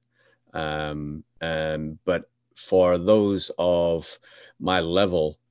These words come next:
um, in a sense of within other companies, absolutely. It, and it sort of speaks volumes in a sense of,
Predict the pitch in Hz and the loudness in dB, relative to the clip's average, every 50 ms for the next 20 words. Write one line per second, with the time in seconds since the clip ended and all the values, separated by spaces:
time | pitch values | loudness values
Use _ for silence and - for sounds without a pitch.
0 | _ _ 82 82 80 80 80 - - 80 82 85 82 - - 85 85 85 - 85 | _ _ -4 -2 -2 -2 -4 -4 -6 -6 -8 -8 -10 -8 -8 -8 -8 -8 -8 -10
1 | 76 80 82 80 82 80 76 - 87 87 85 - - - 92 101 - 101 107 117 | -8 -8 -8 -8 -8 -8 -8 -8 -8 -8 -8 -10 -8 -8 -8 -6 -4 -4 -4 -4
2 | 120 - - - - _ _ _ _ _ _ _ _ _ _ _ _ _ - - | -6 -8 -12 -20 -20 _ _ _ _ _ _ _ _ _ _ _ _ _ -20 -14
3 | - - 98 104 - - - - - 71 73 85 87 78 - 67 67 - _ _ | -6 -2 -2 -2 -2 -4 -8 -12 -12 -8 -6 -6 -6 -6 -6 -10 -12 -16 _ _
4 | _ _ _ _ _ _ _ 87 92 87 - - - - - 95 95 85 80 - | _ _ _ _ _ _ _ -8 -6 -6 -8 -14 -20 -14 -10 -8 -8 -8 -6 -2
5 | 120 120 117 107 - - - 110 98 - - 90 80 85 85 90 92 90 85 85 | -2 -2 -2 -2 -6 -6 -4 -4 -4 -4 -8 -10 -6 -2 0 0 0 0 -2 -4
6 | 85 80 - 80 76 78 76 - - 85 80 80 80 71 - - - - 76 76 | -6 -8 -10 -10 -12 -12 -12 -10 -10 -8 -8 -8 -10 -12 -14 -14 -12 -10 -8 -8
7 | 76 73 73 73 71 - _ | -8 -8 -8 -10 -10 -14 _